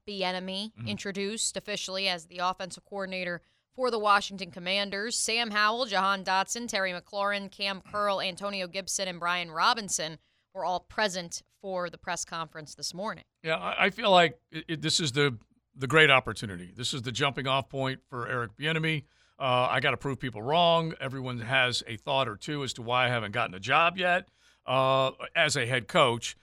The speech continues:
Speaker 2: and he still hasn't, uh, but now he gets out from under the shadow of Andy Reid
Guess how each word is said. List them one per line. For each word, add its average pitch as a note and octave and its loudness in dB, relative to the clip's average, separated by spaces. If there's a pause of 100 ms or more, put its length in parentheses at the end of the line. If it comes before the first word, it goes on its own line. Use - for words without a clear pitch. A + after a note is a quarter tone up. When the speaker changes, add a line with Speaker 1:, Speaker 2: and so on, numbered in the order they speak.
(140)
Speaker 2:
and C#3 -4
he B2+ -2
still E3 2
hasn't, D#3 4 (260)
uh, B2+ -2
but A#2+ -6
now D3 2
he C#3 -2
gets B2+ -6
out C#3 0
from C3+ -6
under C3 -2
the A2+ -4
shadow C3 4
of A#2 -6
Andy A#2+ -4
Reid C3+ -2